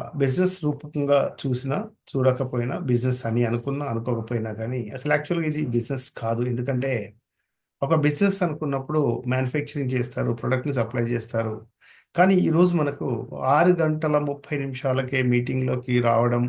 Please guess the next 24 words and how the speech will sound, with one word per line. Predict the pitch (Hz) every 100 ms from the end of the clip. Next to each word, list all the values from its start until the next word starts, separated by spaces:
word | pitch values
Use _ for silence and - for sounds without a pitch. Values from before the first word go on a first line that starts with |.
| 123
అనేది | 120 113 120 135 104 - _ _ _ _ _ _ _ -
ఒక | - - 117 - _ _ _ _ _ _ _ _ _ _ _ _ _ _
మన | 151 139
కంపెనీ | 135 139 143 143
ఫౌండర్ | 127 131 127 123
టీసీ | 127 120 131
చావ్రానే | 123 113 117 113
కావచ్చు, | 110 110 117 165 135
తర్వాత | 117 113 113 120 113 110 127 - - - _ _ -
ఈ | 135
యొక్క | 131 127 117 113 -
ఆర్సీఎం | 135 131 143
హెల్త్ | 123 127 131
కార్డ్ | 131 123
ఆయిల్ | 120
గామా | 120 120 120
ఒరిజినల్ | 120 107 117 117 113 - _ _ -
ప్రొప్రైటర్ | 123 123 117 117
ఎవరైతే | 117 110 110
ఉన్నారో | 107 110
ఈషా | 107 107 117
వశిష్ఠ్ | 107 - 120 -
కావచ్చు, | 110 107 101 - 185 _ -
వీళ్ళు | 156 175